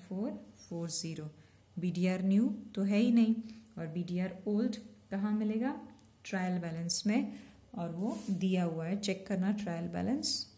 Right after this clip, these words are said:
two thousand। Clear? ये plus हो जाएंगे और ये minus होगा बाकी यहाँ पे। ये तो आपको आता है बेड डेट पीडीआर, इसमें कुछ नया नहीं है।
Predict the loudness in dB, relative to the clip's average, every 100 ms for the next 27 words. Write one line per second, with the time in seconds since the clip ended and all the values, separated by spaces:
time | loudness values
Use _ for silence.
0 | -8 -8 -6 -10 -6 -6 -8 -16 -20 -20
1 | -20 -20 _ -20 -6 -2 -2 -4 -14 -20
2 | -20 -20 -20 -20 -20 -20 -4 0 0 -2
3 | -2 0 0 2 6 6 4 -2 -12 -20
4 | -20 -20 -20 -20 -20 -20 -20 -14 -8 -6
5 | -2 -2 -4 -4 -4 -4 -4 -4 -4 -6
6 | -6 -8 -10 -20 _ -20 _ -10 -8 -10
7 | -8 -8 -8 -10 -4 -2 -2 -4 -6 -4
8 | -4 0 0 0 0 -2 0 -2 -2 -4
9 | -6 -8 -6 -8 -6 -8 -10 -16 -20 -12
10 | -6 -2 -2 -2 -4 -6 -8 -8 -8 -6
11 | -6